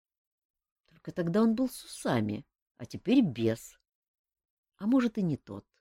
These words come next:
Может, похож. Не запомнила толком. Они все такие чёрные, смуглые, поди отличи.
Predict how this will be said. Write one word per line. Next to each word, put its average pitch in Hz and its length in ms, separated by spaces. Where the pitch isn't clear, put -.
Может, 269 300
похож. - 600
Не 208 160
запомнила 120 560
толком. - 540
Они 135 280
все 156 140
такие 139 380
чёрные, 147 600
смуглые, 143 720
поди 277 260
отличи. 196 600